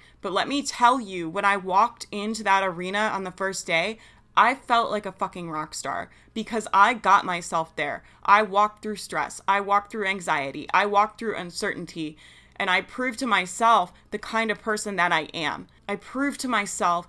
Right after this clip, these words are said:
that I don't let my anxiety dictate my life, that I'm in control, that I'm in the fucking driver's seat, and I don't let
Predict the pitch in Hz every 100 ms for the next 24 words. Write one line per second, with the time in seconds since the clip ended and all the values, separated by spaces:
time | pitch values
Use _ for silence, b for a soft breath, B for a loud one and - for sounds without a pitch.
0 | _ 214 - 196 202 254 220 220 208 196
1 | 190 185 185 175 175 165 175 175 170 165
2 | 156 202 190 - 190 165 156 156 143 143
3 | - - - b b b 202 - - 202
4 | 226 196 208 - 170 - 175 160 92 -
5 | _ - 127 - 185 262 262 180 170 156
6 | - 180 175 160 156 151 151 - 135 -
7 | - b b - - 190 196 196 214 190
8 | 180 - 190 175 135